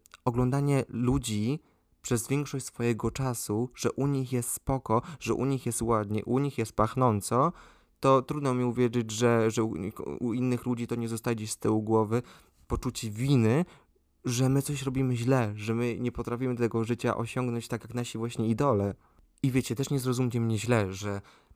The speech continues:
obserwowanie influencerów w internecie to jest coś złego, bo odzalanie dziejów, od kiedy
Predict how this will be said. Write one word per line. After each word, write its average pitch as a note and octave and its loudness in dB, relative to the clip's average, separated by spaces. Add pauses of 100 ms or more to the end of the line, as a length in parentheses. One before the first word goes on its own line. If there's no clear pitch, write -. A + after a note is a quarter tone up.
(560)
obserwowanie A#2 6
influencerów A2 0
w - -10
internecie G#2+ -4
to A2 -4
jest G#2 -6
coś G#2 -6
złego, G2 -2 (240)
bo A#2 6
odzalanie A2+ 0
dziejów, G2+ -2
od G2+ -4
kiedy G2+ 0